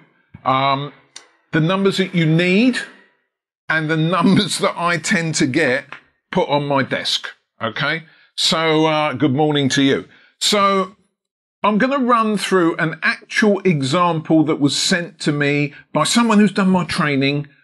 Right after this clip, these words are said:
who should know the numbers. They're a really smart person. I'm not even going him or her. I'm no, there's no clues coming from me.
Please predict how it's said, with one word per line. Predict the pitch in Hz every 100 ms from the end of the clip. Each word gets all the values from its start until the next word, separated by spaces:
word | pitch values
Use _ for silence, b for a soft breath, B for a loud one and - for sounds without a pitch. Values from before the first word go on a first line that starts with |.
| b _
who | 160 160 156 151
should | - - 220 185
know | 208 196 180
the | 175
numbers. | 160 147 135 127 135 -
They're | 139 143
a |
really | 147 196 180 175
smart | - - 160 156 151 -
person. | - 185 151 - 165 180 165 -
I'm | 135
not | 135 143
even | 135
going | 135 139 131
him | 139
or | 139 139
her. | 135 104 -
I'm | 120
no, | 131
there's | 131 120 123
no | 151
clues | 135 165 147 104
coming | - 131 110
from | 131 127
me. | 127 90